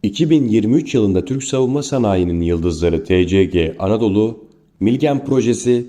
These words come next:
Türk İHA ve sihalarıydı. İki bin yirmi dörtte ise ilk milli muharip uçağımız Kaan'ın ilk uçuşu, Türk milletinin gönlünü okşadığı gibi aynı zamanda A B D'den Çin'e, Hindistan'dan Rusya ve Almanya'ya kadar ses getirdi.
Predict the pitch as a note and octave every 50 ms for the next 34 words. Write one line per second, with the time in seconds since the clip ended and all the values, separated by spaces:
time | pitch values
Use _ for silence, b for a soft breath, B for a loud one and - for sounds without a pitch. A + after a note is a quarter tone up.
0 | - - - _ _ - C#3+ - - - - - - C#3 B2+ B2+ C#3 C3+ C3+ C3+
1 | C3+ - A#2+ G#2 G2+ G2+ F#2+ F2+ E2+ E2 E2 D#2+ D#2+ E2+ - - - - _ _
2 | _ - C3 - - F3 F#3+ G3 F#3 F3 E3+ E3 E3+ F3 D#3+ D#3+ - E3+ D#3+ D#3
3 | D#3 - A2+ - - E3+ D3+ - - C#3 C#3 C#3 C3 B2+ C#3+ D#3+ D#3 D#3 C3 A#2+
4 | A2+ A#2 C3+ D#3 D3 B2 G#2+ - - G2+ F#2 F2 F2 F2+ F2 - - - G2+ F#2+
5 | F#2+ F#2 F2+ F2 F2 E2+ - - C3 C#3 C3+ - G#2 - - F2 - - - F#2
6 | G#2+ C3+ C#3 - - D#3 D#3 C#3 D3+ D3 C3 B2+ A#2+ - B2 A#2 A2 G#2+ G2+ G#2+
7 | G#2+ G#2+ G#2+ G#2+ G2 G2+ G2 G2+ G2+ - - A2+ G2+ G#2 C3 C#3+ C#3 - G2+ G2+
8 | A2 B2 C#3 C3+ - - - C3 D#3+ F3+ E3+ C3 D#3+ D3+ D3+ D3 C#3+ C3+ C#3+ C3+
9 | - - B2 A#2 A#2+ G#2+ A#2 A#2 A2 G#2+ A2 G#2 A2 G#2+ G#2 G2+ G2+ G2+ - -
10 | G#2 G2 G2+ G#2 A2 - - - - - A2+ C3 D#3+ E3 - - D#3 D3 C#3+ C#3
11 | C#3 C3+ B2 A2+ C#3 D3+ - - B2 A#2+ A2+ G#2+ A#2+ A#2 - - A2+ A#2 A#2 A2+
12 | B2 D3 E3 D#3+ C#3 B2 A2+ - A2+ G#2+ B2+ C3+ C3+ - A2 G#2 G2 - G2+ F2+
13 | - F#2+ - D#2 F2 -